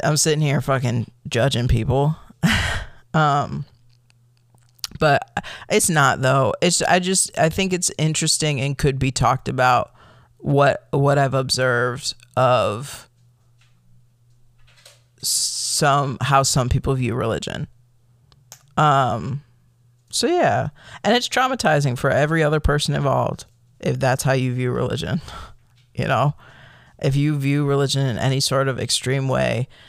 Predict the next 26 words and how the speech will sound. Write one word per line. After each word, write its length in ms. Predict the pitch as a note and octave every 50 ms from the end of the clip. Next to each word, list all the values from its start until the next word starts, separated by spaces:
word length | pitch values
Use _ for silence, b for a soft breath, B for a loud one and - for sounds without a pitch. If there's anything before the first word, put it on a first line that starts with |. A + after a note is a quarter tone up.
| b b b -
it 160 | D3 D3 C#3+
is 160 | D3 C#3 -
traumatizing 760 | - - C3 C3 C#3 C#3 - B2+ C3 C#3 C3 C3+ C#3 C#3+ C#3
for 180 | - - B2 -
everyone 540 | - - B2 C#3+ C#3+ C#3+ D3+ D3 D3 C#3+ C#3+
else 220 | C3+ C3+ C3+ -
around 400 | - - - - B2+ B2 C3 B2+
you 300 | C3 A#2+ A#2+ B2 A#2+ B2+ _ b b b b b b b b -
other 300 | - C#3+ C#3+ C#3 C3+ C3 C3
than 520 | B2+ C3 B2+ B2+ B2+ B2 A#2+ A2 C3+ D3+ -
you. 420 | - C3 F2+ F2 C2 - C3 C3+ _ _ _ _ _ _ _ _ -
And 140 | - D#3 E3
I 60 | E3+
think 180 | E3 - F#3+ F3
it's 120 | F#3 -
traumatizing 580 | - - F3 E3 D#3+ - D#3+ C#3+ D3 C#3+ C#3+ C#3
for 100 | - C#3
you 140 | C#3 C3+ C3
too, 400 | C3 - C3 D#2 - - - C#3+ - b b b b b b b b b b b -
but 280 | - B2 F#2+ - - - -
that's 240 | - D3+ D3+ D3 -
neither 240 | C#3+ B2+ B2 B2 C3
here 120 | C3+ A#2+ B2
nor 140 | B2+ A#2 A#2+
there. 360 | B2+ G2 F2+ D2 F#2 B2 C#3+ b b b b b b b b b b _ _ _ _ _ _ _ _ _ _ _ - - - - B B B B B B B B B B B B
Yeah, 400 | B C#3+ E3+ G3 A3 G3+ C3 A#2+